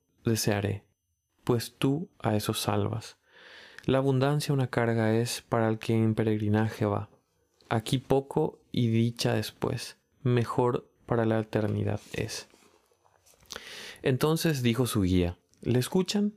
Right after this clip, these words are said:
Me atreveré a decir que este muchacho vive un-, vive una vida más feliz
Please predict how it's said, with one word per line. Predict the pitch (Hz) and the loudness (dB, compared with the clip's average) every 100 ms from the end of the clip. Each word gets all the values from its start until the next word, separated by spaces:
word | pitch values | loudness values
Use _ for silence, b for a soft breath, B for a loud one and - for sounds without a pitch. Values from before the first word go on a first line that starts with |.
| _ B B B B B | _ B B B B B
Me | 139 | -2
atreveré | 143 156 151 170 | 0 0 2 2
a | |
decir | 170 - 139 139 - _ | 2 2 0 0 -2 _
que | - | -2
este | 156 - | 0 2
muchacho | 156 135 127 - 123 120 - | 0 2 0 0 0 0 -2
vive | 120 123 127 | 0 2 2
un-, | 120 - | 0 -2
vive | 123 127 | 0 0
una | 127 113 | 2 2
vida | 113 117 | 2 2
más | 110 117 120 - | 2 2 0 -2
feliz | - 110 110 151 - | -2 2 2 0 -4